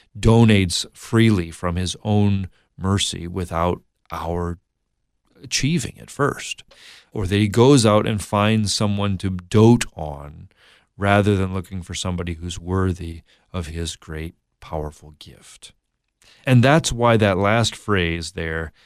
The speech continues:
fifteen, "Or do you begrudge my generosity?" And the Greek says, "Is your eye evil because I am good?"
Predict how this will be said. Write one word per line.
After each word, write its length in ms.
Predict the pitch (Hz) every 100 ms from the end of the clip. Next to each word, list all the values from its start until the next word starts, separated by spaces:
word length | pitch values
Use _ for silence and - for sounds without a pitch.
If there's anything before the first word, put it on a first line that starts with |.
| _
fifteen, 840 | - 113 - - 107 90 80 82 85 _ _ _
"Or 220 | - 113 110
do 120 | 107
you 200 | 104 92
begrudge 640 | 95 87 95 101 104 85
my 180 | 82 82
generosity?" 960 | 80 82 76 76 76 80 80 - 85 85 -
And 220 | 85 80 _
the 300 | 120 - - -
Greek 240 | 110 92
says, 320 | - 87 82 - _ _
"Is 260 | - 113 90
your 160 | 101 95
eye 380 | 98 98 92 95
evil 440 | - 104 101 90 87
because 340 | 90 87 87 -
I 200 | 90 90
am 300 | 80 78 82
good?" 460 | 87 78 76 78